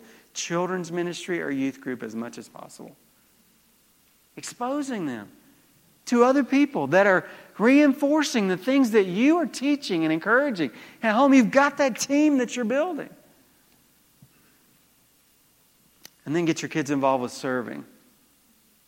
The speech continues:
Y'all have heard me share this before. I believe a secret weapon in life is getting involved in serving.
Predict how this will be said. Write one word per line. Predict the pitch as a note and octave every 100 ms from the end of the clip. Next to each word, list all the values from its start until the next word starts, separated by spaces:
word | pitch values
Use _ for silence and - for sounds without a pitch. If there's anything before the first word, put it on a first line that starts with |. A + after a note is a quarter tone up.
| _ -
Y'all | G3
have |
heard | B3
me | C4 A3+
share | - G3+
this | F#3
before. | - D3 F#3 D#3
I | G3
believe | G#3+ A3 D3+
a |
secret | - F3+ F3 - -
weapon | C3 C#3 C3
in | A#2 A#2+
life | A#2+ - - _ _ _ _ _ _ -
is | C3 A#2
getting | C3 C#3+ D#3+ F3
involved | E3 C#3+ C3+ C#3+ C#3
in | C3+ B2
serving. | - B2+ A#2 A2+ - -